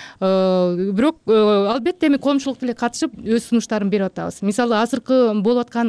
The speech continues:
м, м, мисал өткөн жылы деле болгон. Э, эки миң он жетинчи жылы дагы коомчулук тараптан топ түзүлүп, э, ошол эки жерден көп иш чараны, э, комплекс мер деп аталып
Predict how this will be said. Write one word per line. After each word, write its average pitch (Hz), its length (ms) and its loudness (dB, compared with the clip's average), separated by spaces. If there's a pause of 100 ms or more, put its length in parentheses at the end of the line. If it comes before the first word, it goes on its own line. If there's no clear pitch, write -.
(220)
м, 196 480 -2
м, 196 200 -2
мисал 311 320 0 (760)
өткөн 240 340 2
жылы 247 180 2
деле 277 180 2
болгон. 214 340 -2 (120)
Э, 214 280 4
эки 240 160 0
миң 240 180 4
он 240 80 4
жетинчи 226 380 -2
жылы 214 220 0
дагы 214 320 -2 (480)
коомчулук 247 400 0
тараптан 196 420 -2
топ 247 300 -2
түзүлүп, 208 360 0 (280)
э, 190 340 0
ошол 226 400 2
эки 226 180 -4
жерден 208 480 0
көп 269 220 2 (320)
иш 220 240 0
чараны, 220 720 2
э, 196 600 2
комплекс 240 420 -2
мер 226 160 2
деп 202 120 2
аталып 202 300 -2